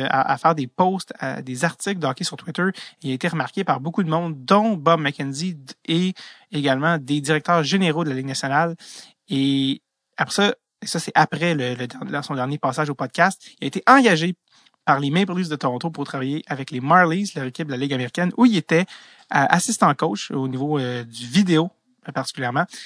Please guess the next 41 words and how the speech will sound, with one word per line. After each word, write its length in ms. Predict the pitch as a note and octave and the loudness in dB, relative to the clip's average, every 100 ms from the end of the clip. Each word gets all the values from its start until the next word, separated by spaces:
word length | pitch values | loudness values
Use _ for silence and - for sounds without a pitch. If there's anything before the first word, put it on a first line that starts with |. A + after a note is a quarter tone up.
| - _ | -20 _
Et 140 | D3 C#3 | -2 0
on 100 | C3+ | 4
parle 220 | F3+ F3 | 6 6
de 80 | B2+ | 0
tout 440 | _ - C#3 A#3 - _ _ | _ 10 10 10 2 _ _
le 100 | D3 | -4
chemin 220 | C3 - E3+ | 0 0 0
qu'il 100 | C#3 | -2
a 40 | |
fait 200 | E3 D3+ | -2 0
depuis 260 | C3+ D3 E3 | 2 0 -2
son 120 | D3+ | -4
dernier 260 | B2+ C3+ | -4 -6
passage 400 | C3+ C3 A#2+ C3+ | -4 -4 -2 -4
au 40 | C#3 | -4
podcast 520 | C3 - D3 D3 - - | -8 -2 -2 -2 -8 -14
cette 200 | - D#3+ | -6 -4
semaine. 380 | - C3 C#3+ D3+ D3+ - - | -2 -2 -2 -4 -6 -14 -6
Il 100 | C3+ | -2
a 60 | |
même 140 | D3+ D3+ | 0 -2
écrit 180 | - | -2
un 60 | D3 | -2
livre 320 | C3+ D3 E3+ | 0 0 0
pendant 200 | - C3+ | 0 0
la 120 | C#3+ A#2+ | -2 0
pandémie. 520 | F3+ D#3+ C3 C3 C#3+ - _ _ _ - - _ | 2 2 2 -2 -4 -10 _ _ _ -18 -18 _
Euh, 100 | D3 C#3 | -6 -2
un 140 | D#3+ | 2
gars 120 | A3+ | 2
qui 100 | C#4 | 2
ne 60 | E3+ | 0
chôme 260 | D3+ C3+ | -2 -4
pas, 140 | B2 C#3 F3 | -4 -8 -10
qui 180 | - C3+ | -12 -10
se 140 | - | -8
fixe 320 | C3 - E3+ | -8 -6 -6
des 220 | - C3 C#3+ | -4 -2 -2
ob-, 160 | D3+ | -2
des 240 | C#3+ B2+ F#3+ | -4 0 2
objectifs, 500 | F#3 - - G3+ | 2 0 -2 -6